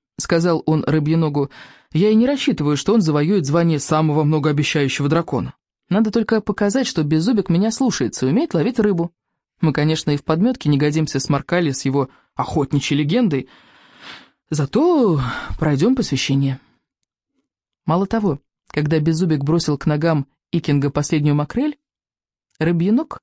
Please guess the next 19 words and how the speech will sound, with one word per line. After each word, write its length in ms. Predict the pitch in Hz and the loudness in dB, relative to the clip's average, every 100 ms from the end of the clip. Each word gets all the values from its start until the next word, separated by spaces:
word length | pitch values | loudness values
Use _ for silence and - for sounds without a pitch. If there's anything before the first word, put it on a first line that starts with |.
| - | -4
заметил 520 | 180 196 269 302 247 | 0 2 0 0 0
у 40 | |
дракончика 500 | 208 208 302 262 - | 0 0 -2 -2 -4
в 100 | 233 | -6
пасти 280 | - 311 254 | -4 -6 -6
что-то 340 | - 254 254 - | -6 -4 -4 -4
острое 340 | 240 233 247 | -4 -2 -2
и 40 | 233 | 0
блестящее. 680 | 240 - 180 160 - 170 170 _ _ _ _ _ _ _ _ _ | -2 -2 -2 0 0 -2 -4 _ _ _ _ _ _ _ _ _
«Смотри-ка, 680 | - - 180 277 453 - 135 - - _ _ _ _ - | -8 -2 0 0 0 0 -4 -6 -20 _ _ _ _ -2
у 100 | 170 | 2
Беззубика 640 | 196 294 294 294 339 392 | 2 2 0 0 2 2
вырос 280 | 320 349 370 | 2 2 2
первый 300 | 320 370 392 | 0 2 2
зуб!» 240 | 285 339 _ _ _ _ | 0 -2 _ _ _ _
воскликнул 720 | 147 170 - 160 147 160 156 - | 0 0 0 0 0 0 -2 0
Рыбьенок. 640 | 165 156 185 151 - - _ _ _ _ _ _ - | -2 0 0 0 -4 -12 _ _ _ _ _ _ -12
Это 200 | 135 - | -10 -4
казалось 600 | 151 139 233 175 - | -2 0 -2 -2 -6